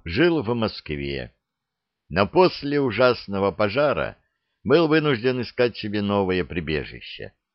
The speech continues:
Дарья была шокирована московской трагедией,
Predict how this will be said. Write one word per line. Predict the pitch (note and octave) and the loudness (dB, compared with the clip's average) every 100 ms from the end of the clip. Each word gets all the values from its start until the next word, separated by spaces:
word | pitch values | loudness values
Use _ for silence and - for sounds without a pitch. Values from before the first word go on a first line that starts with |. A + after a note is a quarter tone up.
| _ _ _ _ _ _ _ - | _ _ _ _ _ _ _ -6
Дарья | D#2 G2 F#2+ F#2+ F#2 D#2+ _ _ | 4 4 6 4 4 2 _ _
была | D#2+ F#2+ F#2 | 2 4 4
шокирована | - E2 G#2 A#2 A2 G#2+ G2+ | 2 -4 0 2 4 2 0
московской | F#2 - G2+ F#2 - E2+ | -2 -2 -2 -2 -6 -6
трагедией, | E2+ F2 D2+ E2+ E2 C2 D2 C#2+ C#2 | -4 -4 -4 -4 -6 -6 -6 -6 -10